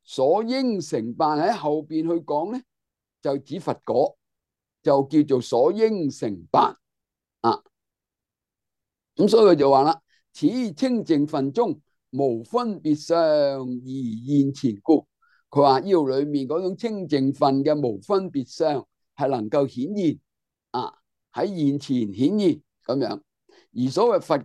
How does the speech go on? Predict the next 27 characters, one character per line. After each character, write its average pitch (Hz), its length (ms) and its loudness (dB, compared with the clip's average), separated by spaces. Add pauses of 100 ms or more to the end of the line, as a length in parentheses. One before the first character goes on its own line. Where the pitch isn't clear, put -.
果 160 220 0
就 143 140 -8
係 131 100 -6
所 135 280 -4
相 196 420 -6
應、 139 340 -4 (300)
所 160 840 -2
應 190 360 -6
成 113 260 -6 (240)
就 131 340 2 (360)
嘅 139 400 6
呢 170 120 -10
一 175 200 4
種 139 400 -2
清 175 340 -4
淨 117 220 -2
嘅 123 120 4
法。 135 320 0 (580)
佢 185 100 4
話 175 100 4 (400)
及 - 140 -20
法 156 160 -2
身 214 300 -2 (240)
圓 117 320 -4
滿 117 180 4
成 101 280 -2
就， 127 300 2